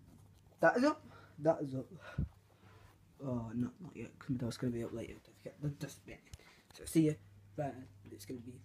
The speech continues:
right then. Guys, it has been ages. It is really at night. I have to be dead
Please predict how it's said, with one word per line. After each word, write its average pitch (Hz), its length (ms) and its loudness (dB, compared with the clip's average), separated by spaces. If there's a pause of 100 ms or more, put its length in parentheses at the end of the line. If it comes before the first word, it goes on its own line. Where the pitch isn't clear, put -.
(100)
right 107 120 -16 (100)
then. 110 140 -12 (2750)
Guys, 139 320 8
it 123 180 -4
has 139 120 -6
been 123 280 0 (120)
ages. 135 600 2
It 117 60 -8
is 117 240 -6 (220)
really 113 440 0 (140)
at - 240 -8
night. 131 280 -8
I 110 100 -6
have 123 180 -4
to - 80 -2
be 113 120 4
dead 113 200 0